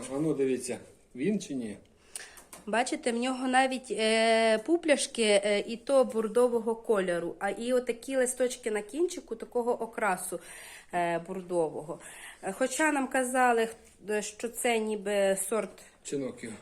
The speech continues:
Speaker 2: Чинокіо, ну це зовсім не Чинокіо,
Speaker 1: Ні.
Speaker 2: не похожий взагалі на Чинокіо, а на карубаро. Но саме деревцятко дуже цікаве, і ми його рішили посадити в землю.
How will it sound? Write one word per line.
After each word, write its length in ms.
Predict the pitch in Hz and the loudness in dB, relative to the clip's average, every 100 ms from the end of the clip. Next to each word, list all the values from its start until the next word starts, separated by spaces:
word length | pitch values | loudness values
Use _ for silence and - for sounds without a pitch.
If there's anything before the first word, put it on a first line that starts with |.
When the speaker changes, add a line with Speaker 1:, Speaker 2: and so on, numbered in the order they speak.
| - | -10
Speaker 2:
Чинокіо, 480 | 269 269 349 330 262 | -2 2 2 2 -2
ну 80 | |
це 160 | 247 285 | 0 0
зовсім 420 | 262 262 247 214 | 4 2 2 0
не 100 | 196 | 0
Чинокіо, 580 | 180 196 190 175 - 247 | 0 -2 -2 -2 -2 0
Speaker 1:
Ні. 120 | 220 | 2
Speaker 2:
не 220 | 226 240 240 | 2 0 0
похожий 500 | 240 - 233 208 202 | -2 2 2 2 -2
взагалі 460 | 208 208 208 185 | -2 -2 0 -2
на 120 | 165 | -4
Чинокіо, 580 | 165 165 160 151 - 170 - - - - | -6 -8 -8 -10 -14 -16 -14 -14 -14 -8
а 100 | 202 | -4
на 140 | 226 220 | -2 -2
карубаро. 720 | 226 214 202 180 151 143 165 - - - - | 0 0 0 0 0 0 -6 -14 -18 -12 -6
Но 140 | 233 | -2
саме 340 | - 285 294 | 0 2 4
деревцятко 720 | 254 254 254 - 247 240 - 220 | 4 2 2 4 6 6 2 -6
дуже 400 | 220 226 214 202 | -2 -2 0 -2
цікаве, 640 | - - 269 330 370 349 339 - - - | -4 -2 2 2 2 -2 -8 -16 -18 -12
і 80 | 240 | -6
ми 240 | 262 302 | -2 0
його 260 | 277 233 240 | 0 -2 -2
рішили 460 | 233 - 285 311 | -4 -4 -2 -4
посадити 640 | 294 226 - 214 240 240 214 | -4 -4 -4 -4 -8 -8 -10
в 40 | |
землю. 520 | 185 165 147 143 135 | -6 -6 -6 -10 -16